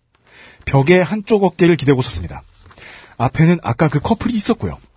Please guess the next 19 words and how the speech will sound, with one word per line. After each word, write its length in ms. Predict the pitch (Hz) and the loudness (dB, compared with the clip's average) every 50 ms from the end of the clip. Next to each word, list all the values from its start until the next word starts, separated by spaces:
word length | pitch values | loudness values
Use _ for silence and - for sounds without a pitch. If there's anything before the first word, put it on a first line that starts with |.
| _ _ _ _ _ _ _ _ _ _ - - - - - - | _ _ _ _ _ _ _ _ _ _ -20 -20 -20 -20 -12 -2
나는 320 | 127 127 143 160 196 196 - | 0 0 2 2 2 0 2
오른쪽에 520 | - 127 131 165 185 175 - 190 185 220 214 | 2 4 4 4 2 2 0 2 2 4 4
문을 260 | 165 156 170 170 147 | 4 4 4 4 2
두고 220 | 120 98 101 80 - _ _ - | 0 -2 -6 -10 -14 _ _ -4
그 120 | - 135 | -4 -2
커플은 420 | - 160 147 - 175 190 180 110 90 | 0 0 0 2 2 0 0 0 -4
왼쪽에 480 | 90 98 135 135 - 190 180 208 208 | -2 -2 -2 -2 -2 0 2 2 2
문을 260 | 180 147 143 151 147 123 | 2 2 0 0 0 0
두고 220 | 113 - 92 80 - - _ | -2 -6 -8 -12 -12 -18 _
서로 240 | - - 160 175 156 | -6 -2 0 0 0
마주보고 500 | 104 - 98 - 156 143 156 151 185 185 | 0 -2 -2 0 2 2 4 4 2 2
있는 220 | 185 196 220 214 | 2 2 0 -2
상황이었죠. 580 | 196 - 175 170 156 127 90 - - - 78 - _ _ _ _ _ - - - | 0 -2 -2 -2 -2 -4 -4 -6 -8 -12 -14 -14 _ _ _ _ _ -20 -20 -10
빨리 300 | - 123 123 135 165 190 | -6 -4 -2 -2 -2 -2
집에 180 | 165 - 135 139 | -2 0 2 2
가고 180 | 127 131 120 113 | 2 2 0 -2
싶었습니다. 520 | - - - - - 98 85 73 67 - _ _ _ _ _ - | -6 -8 -6 -6 -6 -8 -10 -12 -14 -18 _ _ _ _ _ -2
너무 240 | 107 117 143 180 170 - | 0 2 2 2 0 0
피곤했어요. 600 | - - - 160 139 - - - 76 71 - | -6 -4 -4 -4 -4 -4 -6 -8 -10 -14 -14